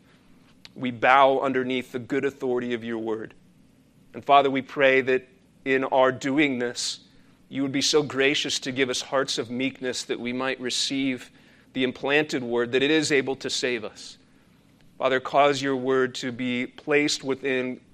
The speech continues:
hearts of good soil, the sort of soil that, Lord, only you can produce, the sort of soil that receives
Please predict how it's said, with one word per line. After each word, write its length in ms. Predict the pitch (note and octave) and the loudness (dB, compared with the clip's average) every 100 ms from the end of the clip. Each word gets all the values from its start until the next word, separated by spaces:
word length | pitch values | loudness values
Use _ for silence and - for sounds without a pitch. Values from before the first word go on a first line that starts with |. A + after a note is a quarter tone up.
| _ _ | _ _
hearts 360 | - C3+ C3+ - | -2 0 0 -2
of 160 | B2 | -4
good 200 | C#3+ C3+ | -4 -2
soil, 400 | - C3+ A2+ F#2 - _ - _ _ _ _ _ _ - _ _ _ _ _ _ - _ _ | -2 -2 -2 -4 -10 _ -20 _ _ _ _ _ _ -20 _ _ _ _ _ _ -20 _ _
the 60 | - | -10
sort 260 | - C3+ C3 | -4 0 0
of 80 | |
soil 480 | - - C3+ C3 C3 | 0 -2 0 2 2
that, 240 | B2 B2 - | 0 -2 -2
Lord, 280 | B2+ B2+ B2 | 0 0 0
only 240 | C3+ C3+ | -2 -2
you 220 | B2+ C3+ | -4 -6
can 160 | - C3 | -6 -10
produce, 640 | - A#2 A#2 F#2 - - - _ _ _ _ _ _ _ _ | -8 -6 -6 -6 -10 -12 -18 _ _ _ _ _ _ _ _
the 80 | - | -8
sort 280 | - B2+ | -4 -2
of 80 | B2 | -2
soil 440 | - - C3+ B2+ B2 | -2 0 0 2 0
that 200 | B2+ B2 | -2 -2
receives 720 | A#2+ - C#3 C3+ C3+ - | -2 0 0 -2 -2 -6